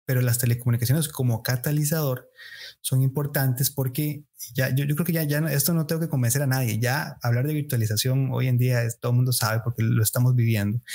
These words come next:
Em, no-, notamos que muchas de estas esferas de acción, este, van a suceder virtualmente. Entonces, ¿qué pasa? Si no tenemos el, la llave de entrada a esos espacios,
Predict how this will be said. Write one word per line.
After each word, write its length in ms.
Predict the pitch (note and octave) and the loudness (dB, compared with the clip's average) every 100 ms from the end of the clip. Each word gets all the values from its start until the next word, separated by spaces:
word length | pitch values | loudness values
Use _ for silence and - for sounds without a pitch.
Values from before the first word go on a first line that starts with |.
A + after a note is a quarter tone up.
| - - - - _ | -8 -6 -6 -10 _
Em, 880 | C3+ B2 A#2+ A#2 A2+ A2+ A2+ A#2 - _ _ _ _ - - - _ _ | -2 2 4 4 4 4 2 0 -4 _ _ _ _ -8 -8 -8 _ _
no-, 680 | D3+ C#3+ D3+ - _ F3 E3+ | 2 4 0 -2 _ 0 2
notamos 720 | D#3+ D3 D#3+ G3 F3 A#2 - - - | 2 2 0 2 2 2 0 -4 -2
que 140 | D3 | 2
muchas 580 | C#3+ D3 F3 G3+ F#3 C3 | 4 6 4 2 0 0
de 80 | B2+ | 2
estas 300 | B2+ D#3+ D#3+ | 2 2 2
esferas 400 | D3 D3+ D3 D3+ | 0 0 0 0
de 80 | D3+ | 0
acción, 520 | C#3+ - B2+ A2 G#2+ _ _ _ _ - | 0 2 2 0 -4 _ _ _ _ -2
este, 440 | A2 - - A2+ | 0 2 0 -2
van 220 | A2 A#2+ C3 | 0 2 2
a 60 | |
suceder 420 | B2 B2+ A#2 A2+ A#2+ | 2 2 0 0 0
virtualmente. 840 | A#2 - - G#2 G2 G2+ - A2+ | 0 0 -2 0 0 -2 0 0
Entonces, 520 | G#2+ B2+ C3 E3+ - - - - - - | 2 0 0 0 0 -4 -6 -4 -6 -2
¿qué 120 | B2+ | -2
pasa? 280 | C#3 C3+ A#2 | 0 2 2
Si 100 | A2+ | 2
no 160 | A2+ | 0
tenemos 380 | C3+ C3 C3+ A2+ | 0 0 0 0
el, 180 | A2 G#2+ | -2 -2
la 180 | A2+ A2+ | 0 0
llave 280 | A2+ A#2 B2 | 0 0 0
de 40 | |
entrada 540 | C3+ C3 C3 C3 C3+ - | 0 0 0 0 -2 -2
a 60 | A#2 | -2
esos 200 | A#2 C3 | 2 2
espacios, 580 | C3+ - A#2 C3+ D3+ | 0 -2 0 2 0